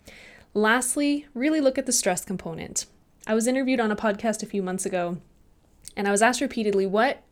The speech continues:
is the cause for why, you know, hormone imbalances really seem to be an epidemic right now and why it seems like everybody has a period problem?" And, and I mean, I get that. Anywhere I go, <laughs> if I share what I do for a living, that I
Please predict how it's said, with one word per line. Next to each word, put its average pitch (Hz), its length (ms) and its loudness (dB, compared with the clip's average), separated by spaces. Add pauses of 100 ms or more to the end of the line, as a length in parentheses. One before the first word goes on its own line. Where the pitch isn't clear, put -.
(100)
is 220 200 2
the 220 80 -6
cause 202 420 0
for 202 120 -4
why, 190 280 -4 (400)
you 202 120 -8
know, 202 160 0
hormone 240 340 2
imbalances 226 480 2
really 214 180 2
seem 226 180 0
to 208 60 -2
be 202 140 2
an 196 140 -2
epidemic 190 540 -4
right 175 180 -6
now 175 200 -6
and 175 100 -6
why 190 200 -2
it 185 80 -8 (300)
seems 233 220 -4
like 226 260 -2
everybody 214 640 0 (300)
has 226 160 0
a 220 60 0
period 226 340 0
problem?" 180 460 -2
And, 170 260 -8
and 196 100 -2
I 190 40 -4
mean, 196 160 0
I 196 100 0
get 233 300 0
that. 165 320 -2 (100)
Anywhere 254 640 2
I 214 100 0
go, 190 400 0 (360)
<laughs> - 360 -16
if 214 140 0
I 208 100 6
share 220 300 4
what 220 160 4
I 220 100 8
do 233 160 2
for 277 160 2
a 285 80 8
living, 185 440 4
that 196 120 0
I 175 280 -2